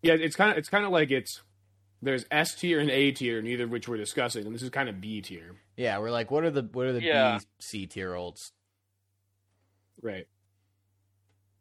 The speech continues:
Speaker 3: And then we got Omen and, uh, Cypher down in D tier.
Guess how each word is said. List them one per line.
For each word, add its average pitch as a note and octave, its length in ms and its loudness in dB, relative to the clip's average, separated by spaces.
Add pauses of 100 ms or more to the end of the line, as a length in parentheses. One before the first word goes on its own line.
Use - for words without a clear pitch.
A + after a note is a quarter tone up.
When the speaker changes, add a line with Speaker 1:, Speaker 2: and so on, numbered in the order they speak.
(160)
Speaker 3:
And D3 100 -2
then C3+ 80 0
we B2+ 80 2
got B2 180 4
Omen A#2+ 300 2
and, A2+ 220 -6 (580)
uh, A#2+ 220 2
Cypher A#2+ 400 0
down A#2 260 0
in A2+ 160 -6 (260)
D A#2+ 180 -6
tier. C3+ 340 2